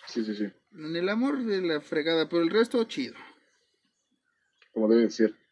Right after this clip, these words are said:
Speaker 1: También, eh, el maestro Poe, eh, quiso, ¿cómo se llama? ¿Cómo se le dice? Editar su propio periódico, Marquitos.
Speaker 2: Ujú,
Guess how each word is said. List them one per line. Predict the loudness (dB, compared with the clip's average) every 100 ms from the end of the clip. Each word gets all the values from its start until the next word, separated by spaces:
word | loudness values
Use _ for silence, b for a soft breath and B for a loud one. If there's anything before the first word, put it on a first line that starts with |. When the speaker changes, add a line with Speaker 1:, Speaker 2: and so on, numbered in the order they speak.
| _ _
Speaker 1:
También, | 2 4 2 2
eh, | 0 2
el | 0
maestro | 0 -2 -2 -6
Poe, | -2 0 0 -4 -4
eh, | -2 -2 -4 -6 -10 -16 _ _ _ _ _ _ _ _ _ _
quiso, | -8 -8 0 2 4 2 -2 -8 -14 _ _ _
¿cómo | -6
se | -2
llama? | -2 -2 -10 _ _ _ _ _ _ _ _ _ _ _
¿Cómo | -8 -6
se | -4
le | -2
dice? | -2 -4 -12 _ 0
Editar | 4 6 6 2 0
su | -2
propio | -2 0 0
periódico, | 0 2 2 2 -2
Marquitos. | -10 -12 -18 -20 -10 -2
Speaker 2:
Ujú, | 4 8 8